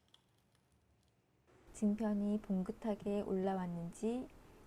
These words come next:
뚜껑을 열고 확인해줍니다.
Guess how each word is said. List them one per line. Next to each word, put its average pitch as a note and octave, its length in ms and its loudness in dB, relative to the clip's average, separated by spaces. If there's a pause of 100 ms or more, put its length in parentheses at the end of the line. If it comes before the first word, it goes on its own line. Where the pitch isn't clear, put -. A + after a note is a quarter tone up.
(140)
뚜껑을 A#3+ 420 0
열고 G#3 640 2 (120)
확인해줍니다. A3+ 1000 0